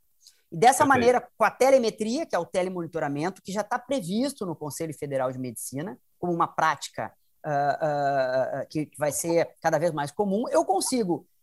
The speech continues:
Speaker 1: fazer a gestão não só dos idosos, que normalmente têm comorbida-, como, comorbidades,
Speaker 2: Uhum.
Speaker 1: como pressão alta, diabetes, ah,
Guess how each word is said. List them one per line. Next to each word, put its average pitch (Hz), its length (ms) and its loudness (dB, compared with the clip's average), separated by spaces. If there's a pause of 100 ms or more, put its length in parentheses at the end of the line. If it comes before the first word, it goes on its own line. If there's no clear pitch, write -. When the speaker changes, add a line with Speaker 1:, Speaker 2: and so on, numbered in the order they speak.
(160)
Speaker 1:
fazer 214 240 2
a 247 40 2
gestão 220 440 0
não 370 220 2
só 262 200 0
dos 240 140 -4
idosos, 254 580 2
que 180 80 -12
normalmente 165 400 -8
têm 147 100 -12
comorbida-, 147 720 -2
como, 165 300 -8
comorbidades, 175 720 2
Speaker 2:
Uhum. 151 140 -12
Speaker 1:
como 139 100 -10
pressão 208 360 -4
alta, 165 540 2 (280)
diabetes, 147 960 0 (320)
ah, 131 240 -4